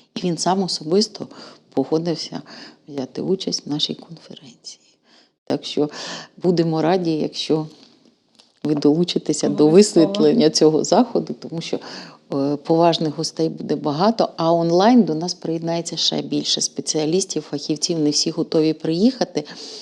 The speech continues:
Speaker 1: але і Грузія, і Литва, е, теж підтвердили свою участь, бо в нас буде одночасно, е, вживу конференція офлайн, і онлайн буде трансляція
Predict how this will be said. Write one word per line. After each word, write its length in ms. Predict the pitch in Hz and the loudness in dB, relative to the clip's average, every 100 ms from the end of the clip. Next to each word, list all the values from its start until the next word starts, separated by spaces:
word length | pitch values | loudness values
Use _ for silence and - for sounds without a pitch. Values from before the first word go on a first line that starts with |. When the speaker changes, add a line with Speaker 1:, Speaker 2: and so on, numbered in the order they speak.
| - - | -14 -4
Speaker 1:
але 380 | 160 170 180 - | 0 4 2 2
і 100 | 190 | 0
Грузія, 600 | 175 160 151 - 151 156 156 175 - - - - | 0 0 -2 0 0 -2 -6 -12 -14 -16 -18 -6
і 360 | - 175 180 175 | 0 4 6 6
Литва, 680 | 175 175 175 160 147 147 151 - - - _ - 165 | 4 0 -2 0 0 0 -6 -12 -18 -20 _ -10 -4
е, 80 | |
теж 380 | 165 - 180 180 | -4 2 2 2
підтвердили 760 | - - - 170 175 165 160 165 | -2 -10 -4 0 0 0 -2 -2
свою 340 | - 160 160 | -2 0 2
участь, 400 | 190 233 196 - | 4 4 2 0
бо 180 | 156 147 | -2 -2
в 60 | 156 | -2
нас 240 | 170 170 | -2 -4
буде 220 | 175 160 175 | -6 -2 0
одночасно, 840 | - 165 170 - 165 160 170 160 - - - _ | 0 -4 -6 -2 -2 -2 -4 -6 -8 -18 -20 _
е, 200 | 151 160 | -2 0
вживу 360 | 151 151 165 151 | 0 2 2 2
конференція 840 | 147 220 247 285 339 359 - 220 349 | 2 2 4 2 2 0 -2 -2 -4
офлайн, 460 | - 254 269 294 277 - | -4 -2 0 0 -2 0
і 160 | 202 - | -2 0
онлайн 480 | 175 170 175 214 214 | -2 0 2 4 4
буде 240 | 160 160 | 2 -4
трансляція 720 | 180 - 160 - - - - | -6 -8 -10 -10 -12 -12 -18